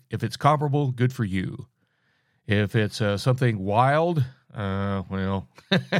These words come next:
<laughs> unless you know your Greek and your Hebrew, in this case, you'd probably have to know your Greek. Uh,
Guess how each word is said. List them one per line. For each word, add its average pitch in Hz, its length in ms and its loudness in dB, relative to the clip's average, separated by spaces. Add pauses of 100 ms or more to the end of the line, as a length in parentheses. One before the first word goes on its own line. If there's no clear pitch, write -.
(220)
<laughs> - 720 -18
unless 180 240 6
you 240 80 0
know 233 220 4
your 151 240 2
Greek 143 300 0
and 135 120 2
your 131 100 6
Hebrew, 127 480 2 (100)
in 107 80 -4
this 104 120 -4
case, 104 220 -2
you'd 98 260 -6
probably 101 240 -2
have - 80 -6
to - 140 -10 (440)
know 95 80 -12
your 82 160 -20
Greek. 175 460 0 (480)
Uh, 131 640 4